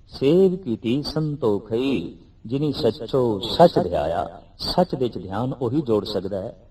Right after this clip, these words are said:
ਜੋ ਸੰਤੋਖੀ ਹੈ। ਸੱਚ ਨੂੰ ਬਾਰ-ਬਾਰ ਯਾਦ ਵੀ ਉਹੀ ਕਰ ਸਕਦਾ ਹੈ ਜੋ ਸੰਤੋਖੀ ਹੈ। ਇੰਜ ਕਹਿ ਲਓ, ਸੰਤੋਖ ਮੂਲ ਹੈ ਸਿਮਰਨ ਦਾ, ਦਇਆ ਮੂਲ ਹੈ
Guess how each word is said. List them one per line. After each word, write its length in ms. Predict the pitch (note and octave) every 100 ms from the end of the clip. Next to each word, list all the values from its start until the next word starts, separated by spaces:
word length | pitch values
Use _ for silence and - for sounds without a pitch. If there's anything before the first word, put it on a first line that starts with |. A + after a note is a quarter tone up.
| -
ਜੋ 80 | A2
ਸੰਤੋਖੀ 600 | G#2 G#2+ F2+ F#2+ D#2+ -
ਹੈ। 160 | D2+ - - - - - - - - - - - - - -
ਸੱਚ 300 | - F3+ G#3
ਨੂੰ 180 | G#3
ਬਾਰ-ਬਾਰ 460 | D3+ C#3 E3+ E3 D#3+
ਯਾਦ 320 | B2 A#2+ E3
ਵੀ 160 | G3+ G#3+
ਉਹੀ 200 | E3+ F#3
ਕਰ 140 | C#3+
ਸਕਦਾ 300 | G#2 G#2 G2
ਹੈ 280 | G2+ A2 - _ - - - - - -
ਜੋ 400 | C#3 G#2+ F#2+ - - - - - -
ਸੰਤੋਖੀ 720 | - B2+ A2+ A2+ A#2 - F2
ਹੈ। 100 | D#2 - - -
ਇੰਜ 180 | G3
ਕਹਿ 220 | C#3+ G2+ F#2+
ਲਓ, 240 | F#2+ - - - -
ਸੰਤੋਖ 840 | - C#3+ C#3+ C3 C3 D3 C#3+ D3
ਮੂਲ 500 | G2+ A2 E3 E3+ G2+
ਹੈ 380 | F#2 F2 - - - - - - - - -
ਸਿਮਰਨ 560 | - B2+ C#3 C#3+ F2+
ਦਾ, 100 | E2 - - - - - - - - - G#2+
ਦਇਆ 380 | G2+ B2 A#2+ G2
ਮੂਲ 340 | F#2 B2+ A#2+
ਹੈ 380 | C#2+ E2+ -